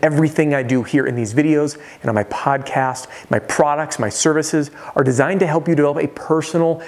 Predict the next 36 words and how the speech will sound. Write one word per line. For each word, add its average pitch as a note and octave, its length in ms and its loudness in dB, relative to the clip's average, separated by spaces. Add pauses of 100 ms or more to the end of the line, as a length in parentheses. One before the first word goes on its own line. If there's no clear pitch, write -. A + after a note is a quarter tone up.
sales C#3+ 440 0
strategy A2+ 580 0 (200)
to - 100 -2
smash B2 340 0
your B2 100 0
income A#2+ 360 -2
goal, D#3 400 0 (180)
which C#3+ 160 2
is C3+ 80 -2
a D3+ 60 0
combination D#3 580 0
of C3 100 -2
three C#3 300 0
things. B2+ 420 -4
The C#3 220 4
B, D#3 460 0 (100)
that's B2+ 240 2
you, C#3 340 2 (280)
the C#3+ 200 4
doing, D3 500 2 (580)
the B2 100 2
sales D#3 320 0
activities, A2 560 -4
and B2 160 0
saying E3+ 360 2
all C#3+ 240 2
the D3 80 2
right C#3+ 220 0
things. B2 240 0
Be, D#3 240 0
do, D3+ 220 0
say. C#3 320 0 (160)
Those E3 200 2
are G#3+ 60 4
the G3 100 2
three F#3+ 320 0